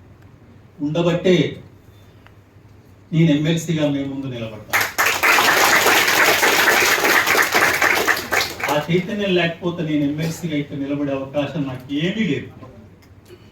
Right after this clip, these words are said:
నిలబెట్టింది ఆ చైతన్యం. ఆ చైతన్యాన్ని ఒక వేదిక మీదకి తీసుకొచ్చి, ఒక ఐక్యంగా ముందుకు తీసుకుపోతే ఫలితాలు ఉంటాయనేది నా ఎన్నిక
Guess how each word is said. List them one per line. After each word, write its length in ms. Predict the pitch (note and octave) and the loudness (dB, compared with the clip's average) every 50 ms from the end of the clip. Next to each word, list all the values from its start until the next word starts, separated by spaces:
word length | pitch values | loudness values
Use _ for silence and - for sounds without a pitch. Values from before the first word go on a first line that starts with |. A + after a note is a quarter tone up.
| - - - - - C3 | -20 -20 -20 -20 -14 -6
నిలబెట్టింది 540 | C3 C#3+ C#3+ D3 E3+ E3+ - F3+ E3 D3 | -4 -2 -2 -2 -4 -4 -2 -2 -2 -2
ఆ 120 | B2 A#2 A#2 - - | -4 -6 -8 -8 -6
చైతన్యం. 380 | D#3 D3 - E3+ D3+ C3 A2+ A2+ - - - - - - - - - - - - - - - - - - - - - - - | -6 -6 -4 -6 -6 -8 -8 -12 -16 -20 -20 -20 -20 -20 -20 -20 -20 -20 -20 -20 -20 -20 -20 -20 -20 -20 -20 -20 -18 -6 0
ఆ 120 | D#3+ F3+ | 2 2
చైతన్యాన్ని 760 | F3+ F3+ F3+ F3+ G3+ - B3 A#3 A#3 A#3 A#3 A#3 A#3 A#3 A#3 | 2 4 2 2 2 2 0 2 4 4 4 4 4 4 4
ఒక 200 | G3+ F#3 F#3 - | 4 2 0 -2
వేదిక 460 | F3 - C#3 D#3+ G#3 A3+ - C#4 C4 | -2 0 2 4 4 6 6 4 4
మీదకి 260 | A#3 B3+ B3 B3 A3+ G#3+ | 2 -2 -2 -4 -4 -6
తీసుకొచ్చి, 480 | G#3+ G3 - - G3 F#3 - - F3+ | -6 -6 -4 -4 -6 -6 -4 -6 -4
ఒక 500 | E3 D#3+ - - D#3+ C#3+ D3 - - - - - _ - - - - - - - - - - | -4 -4 -6 -4 -6 -6 -6 -8 -10 -18 -20 -20 _ -20 -20 -20 -20 -20 -20 -20 -16 -6 -2
ఐక్యంగా 480 | A3 A#3 A#3 - - C#4+ C#4 C#4 C4+ | 0 0 0 4 6 6 6 6 6
ముందుకు 300 | C4 A#3+ A#3 A#3 A#3 A#3 | 4 2 2 0 0 0
తీసుకుపోతే 840 | - G3 E3+ - F#3+ - - F3+ F3+ F3+ F#3 F3+ E3+ D#3 C#3+ - - - - - - - - - - - - - - - - - - - - - - - - - - - - | -2 -4 -4 -4 -6 -2 0 0 0 2 2 2 2 2 0 -2 -8 -16 -20 -20 -20 -20 -20 -20 -20 -20 -20 -20 -20 -20 -20 -20 -20 -20 -20 -20 -20 -20 -20 -20 -20 -10 -6
ఫలితాలు 580 | - C#3 D3 D#3 D#3+ - G3 G3+ G#3 G3 F#3 F3+ | -2 0 0 -2 0 2 2 2 2 4 4 4
ఉంటాయనేది 800 | E3+ E3 F3 D#3+ D#3 D#3 D3+ D3+ D3+ D3+ C#3+ D3+ D3 C#3 C3 - - - - - - - - - - - - - - - - - - - | 4 4 0 0 0 0 0 0 0 0 2 2 2 2 0 -2 -12 -20 -20 -20 -20 -20 -20 -20 -20 -20 -20 -20 -20 -20 -20 -20 -14 -6
నా 220 | D3 C#3 D3 D3 D3 | -6 -4 -4 -2 -2
ఎన్నిక 680 | D3+ D3 C#3 C#3+ D3+ D#3+ E3 - - D3 C3 A2+ A2+ | -2 -2 -2 -2 -2 -4 -2 -2 -2 -2 -2 -4 -8